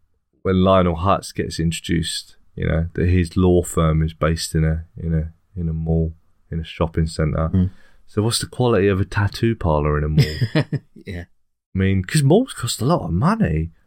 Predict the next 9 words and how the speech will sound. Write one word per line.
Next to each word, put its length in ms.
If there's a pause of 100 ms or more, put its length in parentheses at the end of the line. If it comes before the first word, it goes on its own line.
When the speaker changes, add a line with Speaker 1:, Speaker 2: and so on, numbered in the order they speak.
(340)
Speaker 1:
to, 200
to 200
rent 340
in. 440
Speaker 2:
Would 140
be 100
more 340
higher 400 (380)
quality 500